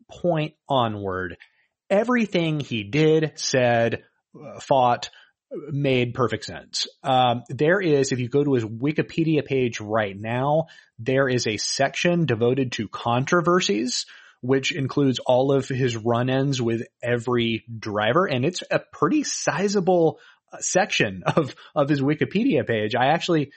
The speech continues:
my memory of him in the thirty-one car, Alan, I hope you also remember this, but it was the very first ever chase race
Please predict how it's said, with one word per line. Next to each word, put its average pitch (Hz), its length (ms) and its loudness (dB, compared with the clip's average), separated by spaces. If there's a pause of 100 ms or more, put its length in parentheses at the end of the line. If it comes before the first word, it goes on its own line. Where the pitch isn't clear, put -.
(360)
my 160 580 2
memory 147 480 2
of 117 100 -2
him 165 300 0
in 131 120 2
the 113 80 0
thirty-one 120 680 0
car, 101 460 0
Alan, 120 340 2
I 107 60 -4
hope 120 180 0
you 113 140 0
also 110 280 0
remember 120 460 0
this, 113 260 -2 (260)
but 147 320 2 (680)
it 165 160 0
was 165 440 2
the 180 140 2
very 170 320 4
first 180 340 0
ever 127 380 2 (100)
chase - 440 -2
race 92 400 -6